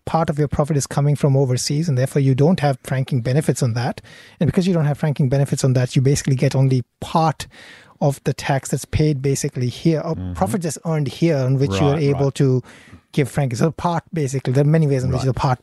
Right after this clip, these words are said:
Speaker 1: basically arrives.
Speaker 2: So a company, when they pay tax, they, they have what they call a franking credit balance,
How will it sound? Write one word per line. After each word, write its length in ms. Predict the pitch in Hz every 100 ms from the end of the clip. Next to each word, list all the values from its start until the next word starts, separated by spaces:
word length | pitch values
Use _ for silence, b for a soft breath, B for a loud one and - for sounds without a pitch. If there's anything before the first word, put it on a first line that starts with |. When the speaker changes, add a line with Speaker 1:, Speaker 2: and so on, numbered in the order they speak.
| -
Speaker 1:
basically 300 | 131 - 123
arrives. 400 | 113 - - - B -
Speaker 2:
So 320 | 165 160 - -
a 40 |
company, 360 | - 220 233 233
when 120 | 165
they 140 | 131 123
pay 320 | - 131 143
tax, 380 | - 247 - -
they, 280 | 127 131
they 160 | - 117
have 260 | 123 214 165
what 160 | 127
they 140 | 113 110
call 320 | - 127 110
a 60 | 98
franking 440 | - 117 - 120
credit 380 | - 101 - 87
balance, 560 | 85 165 240 - -